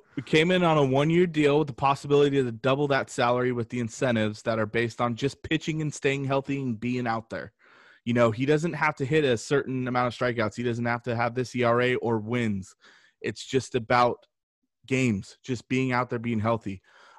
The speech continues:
Um, he was really good in the postseason for the Dodgers. Um, it was only six and two-thirds, but, you know, he looked really good in those six and two-thirds. Uh, I think he could end up being the Giants' second best starting pitcher in the rotation behind Gausman.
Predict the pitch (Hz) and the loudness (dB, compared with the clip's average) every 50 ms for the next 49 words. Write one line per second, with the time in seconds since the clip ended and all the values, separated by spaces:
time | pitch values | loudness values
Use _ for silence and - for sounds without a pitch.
0 | - - 123 123 123 123 120 117 113 110 110 - _ _ _ _ _ - - 127 | -2 2 4 4 6 6 4 4 2 0 -2 -6 _ _ _ _ _ -6 0 4
1 | 156 156 143 117 104 120 143 156 165 160 160 147 151 147 147 143 143 143 - _ | 4 4 4 4 2 2 4 6 6 4 4 4 4 6 6 4 2 0 -6 _
2 | _ _ _ - 127 131 127 117 - 135 135 127 - - 139 127 127 131 117 - | _ _ _ -4 -2 -2 -2 0 2 2 2 2 0 -2 -4 -4 -4 -4 -4 -4
3 | 131 117 113 110 123 120 123 120 113 120 123 123 120 - - - _ _ _ _ | -6 -4 -2 2 4 4 4 4 4 0 -2 -2 -2 -6 -10 -20 _ _ _ _
4 | _ _ _ _ _ - 113 113 113 113 113 117 - - 131 131 135 127 147 147 | _ _ _ _ _ -2 0 0 2 0 0 0 0 0 0 0 0 0 -2 -2
5 | 151 151 143 - - 139 - - 131 113 - 131 120 - 131 123 123 117 110 113 | -2 -4 -4 -2 -4 -4 -4 -4 -8 -6 -4 -4 -2 0 0 2 2 0 -2 -2
6 | 113 117 113 110 95 - _ _ _ _ _ _ _ - 120 123 113 113 110 110 | -2 0 0 0 -2 -6 _ _ _ _ _ _ _ -8 -6 -4 -2 -2 -2 -2
7 | 107 - 120 117 131 139 135 139 131 113 - 131 127 120 110 113 120 113 107 107 | -4 -6 -6 -4 -2 2 4 4 4 4 4 2 2 4 4 2 2 2 2 -2
8 | 104 - - 117 101 - 110 104 - 107 101 - 104 101 95 - - _ _ _ | -2 -4 -6 -8 -6 -6 -8 -6 -6 -6 -4 -4 -4 -6 -6 -10 -14 _ _ _
9 | _ _ _ _ _ _ - 110 117 117 117 113 117 - - 139 160 185 - 214 | _ _ _ _ _ _ -2 0 2 2 4 2 2 0 2 2 2 2 2 0
10 | 185 175 - 185 175 - 165 151 139 139 139 139 139 131 120 120 127 127 123 117 | -4 -2 -4 -6 -4 0 0 2 2 2 2 4 2 2 0 0 -2 -2 -2 -2
11 | 104 123 120 120 120 117 110 - - - 127 113 - 123 113 - 110 110 113 110 | 0 0 0 0 0 -2 -6 -6 -2 0 0 0 0 -4 -8 -8 -4 -4 -2 -2
12 | 104 - - - 120 110 107 104 104 101 101 _ _ _ - 117 107 - - 104 | -4 -6 -4 -2 0 0 0 0 -2 -6 -8 _ _ _ -8 -8 -6 -4 -4 -4
13 | 98 98 98 98 95 95 - 104 90 - - 101 107 101 101 98 101 107 92 92 | -2 -2 -2 -4 -4 -4 -6 -6 -8 -8 -8 -8 -6 -6 -4 -6 -6 -6 -6 -6
14 | 90 78 69 - - - - | -6 -6 -6 -10 -14 -20 -20